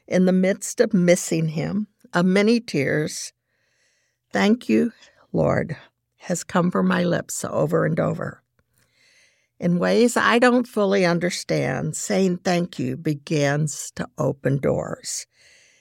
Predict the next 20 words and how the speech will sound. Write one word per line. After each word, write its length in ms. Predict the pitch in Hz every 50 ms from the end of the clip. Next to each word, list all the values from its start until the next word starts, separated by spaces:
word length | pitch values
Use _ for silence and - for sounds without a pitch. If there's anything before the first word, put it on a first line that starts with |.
| _ _ _ _ -
It's 220 | 175 175 - -
as 160 | 190 170 -
if 160 | 220 202 -
those 340 | - 208 214 247 277 - -
words 480 | 214 196 185 180 180 165 160 165 165 -
said 540 | - - - - 226 202 190 190 190 190 175
in 160 | 151 156 156
hesitant 720 | - 151 202 214 214 - - 240 220 233 220 220 - -
trust, 440 | - - 135 - 147 - - - - - 135 120
"Give 360 | - 160 170 175 208 - _
God 440 | - 226 240 - 127 113 - 151 -
that 280 | 156 156 156 - -
key." 420 | - - 202 185 139 - - - _ _ _ _ _ _ _ _ _ _ _ _ _ _ _ -
to 100 | - - -
us, 420 | - 175 156 139 139 - - - -
to 160 | - 190 170
our 200 | 151 143 147 143
hearts 400 | 135 151 143 139 135 - - -
and 140 | 151 151 151
minds. 560 | 143 135 131 - - - - - - -